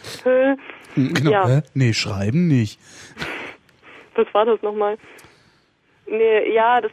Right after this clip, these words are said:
Speaker 1: das, das ist ja noch so eine <laughs> Sache. Ich hatte es ja vorher auch schon mal, bevor das mit dem Berufsförderungswerk und so war, hatte ich dann auch mal, also A, es ist natürlich immer so eine Sache,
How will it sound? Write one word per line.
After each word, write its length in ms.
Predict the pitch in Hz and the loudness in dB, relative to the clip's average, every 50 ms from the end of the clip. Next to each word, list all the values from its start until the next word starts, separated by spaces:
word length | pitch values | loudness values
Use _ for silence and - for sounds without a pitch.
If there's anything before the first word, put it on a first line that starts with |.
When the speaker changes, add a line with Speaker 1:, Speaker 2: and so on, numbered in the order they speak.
| _ - | _ -12
Speaker 1:
das, 120 | - - - - _ _ - - - - | -12 -12 -12 -20 _ _ -20 -20 -18 -18
das 160 | - - - | -20 -16 -16
ist 120 | 220 - - | -18 -2 -2
ja 60 | 226 | 2
noch 160 | 202 220 226 - | 2 2 0 0
so 40 | 226 | -4
eine 140 | 202 202 226 | -2 -2 0
<laughs> 20 | 226 | 0
Sache. 420 | 247 - - - - 285 359 370 - 403 - - - - - - _ - | 0 -2 -2 -2 -2 -2 -2 -2 -8 -12 -14 -14 -16 -16 -20 -20 _ -2
Ich 40 | |
hatte 200 | - 240 240 - 247 | -2 0 0 0 -4
es 60 | 226 - | -2 0
ja 140 | 220 208 214 | -2 -2 -2
vorher 500 | - - 262 277 330 320 330 311 285 262 | 0 -2 0 2 2 2 4 2 4 2
auch 140 | 277 277 | 2 0
schon 220 | - - 262 254 254 | 0 -2 -4 -2 -2
mal, 240 | 254 247 247 247 240 | 0 2 2 2 2
bevor 480 | 226 226 220 - - 226 233 233 233 | 0 -2 -4 -4 -2 0 2 2 2
das 100 | 220 226 220 | 0 -2 -6
mit 100 | - 214 | -8 -8
dem 120 | - 202 202 | -8 -8 -6
Berufsförderungswerk 920 | 208 214 254 294 - - 233 - 240 226 220 226 233 - - - 226 - | -4 -4 -4 -4 -4 -2 0 0 0 0 0 -4 -4 -6 -6 -6 -6 -4
und 160 | 226 220 220 - | -6 -8 -6 -6
so 60 | 214 214 220 214 190 | -4 -4 -4 -4 -2
war, 320 | 202 - - 220 220 226 226 | -2 0 2 2 2 0 0
hatte 180 | 226 226 - | -2 -6 -10
ich 60 | 226 - _ | -14 -10 _
dann 180 | - 208 208 | -8 -6 -2
auch 120 | 208 214 233 | -2 -2 0
mal, 200 | 233 233 233 226 214 - - | 0 0 2 0 0 -2 -2
also 220 | - 214 214 214 220 294 - - - - 320 - | -2 0 0 0 -2 -2 -14 -16 -10 -10 -4 0
A, 220 | - 220 240 226 | 2 2 2 2
es 60 | 233 220 | 0 -2
ist 80 | 208 202 | 0 0
natürlich 280 | 208 196 - - - | 0 0 0 -8 -4
immer 180 | 208 208 202 190 | -4 -2 -2 -2
so 60 | 190 | -2
eine 140 | 196 202 202 | -4 -4 0
Sache, 320 | 185 196 190 190 - 196 | 0 0 0 0 -4 -8